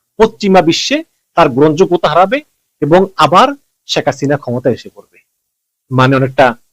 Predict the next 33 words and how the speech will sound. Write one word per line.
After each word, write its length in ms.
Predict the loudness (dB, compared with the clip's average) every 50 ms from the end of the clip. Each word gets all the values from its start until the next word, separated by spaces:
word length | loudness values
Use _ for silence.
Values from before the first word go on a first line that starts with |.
| _ _ _ _ _ 0
রূপকথার 440 | 2 2 2 2 0 0 0 0 -2
মতো 160 | -2 -4 -6
শুনে 320 | -8 -8 -8 -8 -6 -8
আর 40 | -8
কি, 260 | -12 _ _ _ _ _ _ _ _ _ _ _ _ _ -4 -2
but 180 | -2 -2 -2 -4
এটাই 220 | -2 2 2 2
হচ্ছে। 380 | 2 0 -2 -4 -4 -4 -4 -4 -6 _ _ _ _ _ _ _ _ _
এবং 220 | -4 -2 2 2 2
এর 80 | 2
জন্য 360 | 4 4 4 4 4 2 -2 -4 _ _ _ _ -2
আওয়ামী 300 | 0 2 2 2 2 2
লীগ 200 | 2 2 2 0 -4 _ _ _ -8
অর্থ 220 | -8 -6 -4 -4
ঢালতেছে, 540 | -2 -2 -2 0 0 0 -2 0 -2 -4 -4 -6 _ _ _ _ _ _ _ _ 0
দুই 180 | 2 4 4 6
মিলিয়ন 500 | 6 6 6 6 6 6 4 4 4 2
ডলার 260 | 2 4 4 4 2 0 -4
চুক্তি 280 | -12 -14 -4 _ 0
এক 100 | 0 2
বছরের 320 | 0 -4 -4 -2 -2 -2 0
জন্য, 360 | 0 0 0 0 -2 -2 -4 -8 _ _ _ _ _
এর 100 | 0 0
ভিতরে 240 | 2 2 2 2 2
ছয় 220 | 2 2 2 2
লক্ষ 220 | 2 2 2 2 4
ডলার 260 | 4 6 6 4 4
দিয়ে 160 | 2 2 0
দিছে 220 | 0 -2 -4 -2 -2
দুই 120 | 0 -2
মিলিয়ন 220 | -2 -2 -2 -2
ডলারের 220 | 0 0 0 0 -2
ভিতরে। 320 | -4 -4 -2 -2 -2 -4